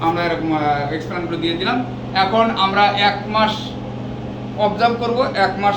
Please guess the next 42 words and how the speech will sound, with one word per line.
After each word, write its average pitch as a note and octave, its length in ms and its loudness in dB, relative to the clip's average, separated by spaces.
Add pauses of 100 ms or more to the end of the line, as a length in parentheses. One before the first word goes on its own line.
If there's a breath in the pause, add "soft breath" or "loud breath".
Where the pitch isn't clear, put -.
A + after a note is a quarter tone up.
(160)
মিনিমাম, A3 340 0 (120)
মানে, F3+ 400 4 (580)
তিন A#3+ 160 0
থেকে C4 260 0
চার A3+ 120 4
সপ্তাহ G#3+ 360 -2
আমরা G3 140 -2
দেখবো D#3+ 320 -4
যে D#3+ 120 -4
এরা E3 120 2
কী - 240 -6
পরি-, D#3 320 -6
পরিস্থিতি। - 440 -6
যদি G#3+ 140 0
কোনটা A#3 320 2
হয়, B3+ 200 4 (600)
তাহলে A#3+ 240 6
আমরা B3 160 4
কোনটা A#3 340 4
হয়তো A3+ 180 2
আবার G#3 600 4
স্টেরিলাইজ G#3+ 440 -2
করা G3 160 0
যেতে F#3+ 180 -2
পারে, F#3 240 2
পরিস্থিতি F#3+ 280 -4
দেখতে F3+ 240 -4
হবে, A3+ 120 0
আর G3+ 140 6
না G3+ 80 4
হয়তো G3 220 4
আবার F#3 140 2
নতুন F3 260 -6
কালচার E3 260 -2
দিতে C3 160 -4
হবে। D3 180 -2
এই F#3 60 2
হলো F#3+ 140 0
অবস্থা। D3+ 360 -4 (460)
তো G#3 400 4 (380)
আমাদের, A#3+ 440 4
আহ, G3+ 840 4